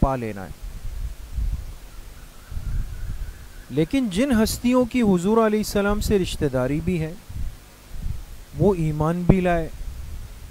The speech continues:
उन्होंने आप अलैहिस्सलाम की ज़ियारत भी की, तो उनकी शान और उनका मकाम, उनका मर्तबा बिला शक व शुबह बहुत आला है। इसलिए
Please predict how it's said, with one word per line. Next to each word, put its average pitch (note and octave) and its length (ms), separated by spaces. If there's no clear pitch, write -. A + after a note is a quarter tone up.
उन्होंने G#3+ 300
आप G#3 220
अलैहिस्सलाम G3 580
की G3+ 160
ज़ियारत C3+ 380
भी D#3 100
की, D3 220
तो B2 80
उनकी G3+ 380
शान G3+ 520
और E3+ 160
उनका F3 340
मकाम, E3 500
उनका D#3 320
मर्तबा D3 520
बिला D#3 380
शक F#3 300
व E3 80
शुबह D3+ 280
बहुत C3 260
आला B2+ 260
है। C#3 180
इसलिए G3 380